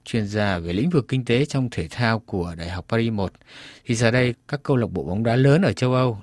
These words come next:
đều có dáng dấp của một công ty xuyên quốc gia. Các cầu thủ chơi ở các câu lạc bộ châu Âu giờ được quốc tế hóa cao độ. Họ đến từ khắp các lục địa trên thế giới.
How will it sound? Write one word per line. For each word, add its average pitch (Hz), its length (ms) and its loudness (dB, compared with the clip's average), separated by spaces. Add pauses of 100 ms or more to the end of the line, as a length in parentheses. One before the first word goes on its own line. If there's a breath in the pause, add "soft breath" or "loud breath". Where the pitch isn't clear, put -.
đều 98 220 0
có 101 180 -4
dáng 123 220 0
dấp 170 180 4 (420 loud breath)
của 104 140 -8
một 95 200 -8
công 123 160 0
ty 117 320 0
xuyên 107 280 0
quốc 131 180 0
gia. 107 420 0 (240 loud breath)
Các 139 200 -6
cầu 95 140 -2
thủ 87 200 -6 (140)
chơi 104 260 2
ở 87 60 -4
các 120 220 -4
câu 113 120 0
lạc 90 140 -2
bộ 92 280 -6 (340 loud breath)
châu 139 180 4
Âu 139 220 4
giờ 117 420 2 (100)
được 98 220 -4
quốc 135 140 -2
tế 113 120 2
hóa 113 380 0
cao 123 200 2
độ. 107 260 0 (340)
Họ 87 260 -8
đến 98 280 -2 (100)
từ 110 180 -2
khắp 160 320 -4
các - 200 -8
lục 92 100 -4
địa 95 300 -6
trên 104 180 -6
thế 101 180 -4
giới. 98 320 -4